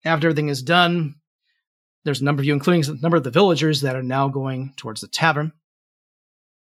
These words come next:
And as you head down the hill, you all see at last your destination, the only two-story dwelling in the center of the village. As you all draw closer,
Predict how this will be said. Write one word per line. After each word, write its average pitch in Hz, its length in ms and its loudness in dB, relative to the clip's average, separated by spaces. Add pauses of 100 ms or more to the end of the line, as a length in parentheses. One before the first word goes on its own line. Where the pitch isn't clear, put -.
(140)
And 156 320 0
as 143 140 -4
you 139 80 -4
head 160 180 2
down 156 160 2
the 147 60 -4
hill, 147 280 -2 (680)
you 185 160 6
all 175 140 6
see 165 420 4
at - 180 0
last 151 560 2 (280)
your 143 120 0
destination, 123 760 -2 (280)
the 151 100 2
only 151 160 4
two-story 160 680 2
dwelling 123 460 -4 (180)
in 156 60 -2
the 139 80 2
center 160 240 2
of 139 60 -2
the 135 60 -4
village. 135 400 -2 (720)
As - 140 0
you 160 80 2
all 147 100 2
draw 156 280 0
closer, 170 600 0